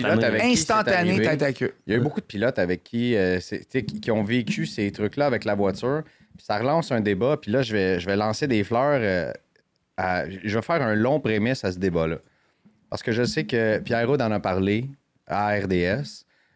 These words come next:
Speaker 2: euh, avec ses, ses collègues Bertrand Houle, Patrick Carpentier. Ça a donné un bon spectacle également. Moi, j'ai reçu des
Speaker 3: Mhm.
Speaker 2: messages, dont, euh,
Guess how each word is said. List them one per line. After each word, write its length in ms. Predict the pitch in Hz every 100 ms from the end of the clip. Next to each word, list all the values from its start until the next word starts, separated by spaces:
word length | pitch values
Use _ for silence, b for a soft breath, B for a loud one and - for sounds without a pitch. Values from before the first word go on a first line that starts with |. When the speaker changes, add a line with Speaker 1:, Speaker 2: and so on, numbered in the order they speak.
| _
Speaker 2:
euh, 220 | 92 92 92
avec 180 | 101 -
ses, 220 | 101 92
ses 200 | - 92
collègues 440 | 98 104 107 98
Bertrand 440 | 90 98 - 95 98
Houle, 100 | 113
Patrick 300 | 92 - 104
Carpentier. 720 | 101 - 90 80 - 101 120 - _ _ _ _ _ _ _ _ _
Ça 180 | - 113
a 60 |
donné 220 | 120 135
un 80 | 165
bon 240 | 98 117 123
spectacle 560 | - 101 - 117 -
également. 380 | 90 85 80 76 - _
Moi, 140 | 95
j'ai 120 | 135 113
reçu 200 | - -
des 140 | 120
Speaker 3:
Mhm. 40 | 101
Speaker 2:
messages, 640 | 92 104 117 139 131 -
dont, 420 | 98 98 92 90 85
euh, 260 | 82 80